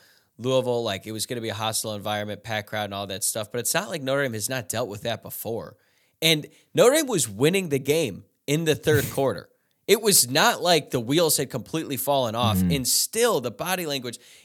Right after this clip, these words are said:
Speaker 1: And I understand there was never really that many great moments to really ride that high, but there was the forced fumble at the start of the third quarter
Speaker 2: Mm-hmm.
Speaker 1: by Cam Hart. Like, there were some spots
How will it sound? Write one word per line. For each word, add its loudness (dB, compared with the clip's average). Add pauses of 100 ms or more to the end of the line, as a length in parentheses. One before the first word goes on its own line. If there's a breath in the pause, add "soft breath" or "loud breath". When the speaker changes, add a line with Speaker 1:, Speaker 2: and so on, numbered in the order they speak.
Speaker 1:
And 2
I 6
understand 4
there 4
was 4
never 2
really 4
that 2
many -2
great -4
moments -2
to -4
really -4
ride -4
that -8
high, 2
but -4
there 0
was 0
the 0
forced -2
fumble -2
at -8
the -12
start 2
of -2
the -12
third -4
quarter -2
Speaker 2:
Mm-hmm. -4
Speaker 1:
by 4
Cam -4
Hart. 2 (160 loud breath)
Like, 0
there 4
were 0
some 2
spots -2